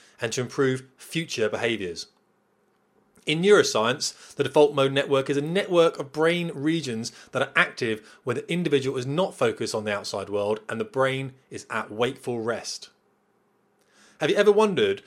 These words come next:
why you have your best ideas when you're doing something on autopilot or have just woken up?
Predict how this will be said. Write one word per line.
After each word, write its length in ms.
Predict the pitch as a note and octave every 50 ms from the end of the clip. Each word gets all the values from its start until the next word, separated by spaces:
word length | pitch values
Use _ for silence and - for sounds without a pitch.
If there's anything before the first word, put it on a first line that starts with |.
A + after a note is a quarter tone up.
| - - _
why 140 | C#3+ C3+ C3+
you 60 | C3
have 140 | B2+ D3 C#3+
your 80 | C3+
best 320 | C3 - F3+ F3 D3+ - -
ideas 640 | E3 D3+ C#3+ D3 D#3 C#3 A#2 G#2+ G2+ G2+ A2 -
when 100 | - A#2+
you're 100 | A#2+ A#2
doing 200 | A#2 C3+ C3+ C3
something 260 | B2 - D3+ - B2
on 80 | A#2+ A#2
autopilot 600 | C3 C3+ B2 - - - G#2 G2 F#2+ F#2 - - _ - - - _ _
or 160 | _ C#3 A#2+ B2
have 160 | C3 A2+ G#2+
just 280 | - D3+ C#3+ B2 -
woken 240 | C3 A#2+ A2+ - B2
up? 180 | A#2 F#2+ -